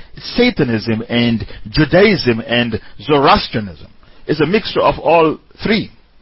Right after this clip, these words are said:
Satanism, Judaism, Zoroastrianism, it's all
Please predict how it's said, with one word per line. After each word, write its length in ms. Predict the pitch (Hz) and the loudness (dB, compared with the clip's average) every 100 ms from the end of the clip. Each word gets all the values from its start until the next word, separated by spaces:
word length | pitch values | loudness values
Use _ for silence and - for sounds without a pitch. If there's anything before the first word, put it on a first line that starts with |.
| - - - - _ | -20 -20 -20 -20 _
Satanism, 840 | - - 254 254 226 233 226 233 220 - _ _ - - - - | -8 0 0 2 0 0 0 -2 -6 -14 _ _ -20 -20 -20 -16
Judaism, 840 | 107 160 190 233 202 196 214 214 208 - - - _ | -2 2 4 4 4 0 0 -2 -8 -18 -20 -20 _
Zoroastrianism, 1040 | 107 110 151 208 - 196 202 196 208 202 - - - - | -6 2 4 4 2 0 0 0 -2 -6 -10 -20 -20 -8
it's 180 | 151 - | -6 2
all 300 | 190 220 208 | 6 6 4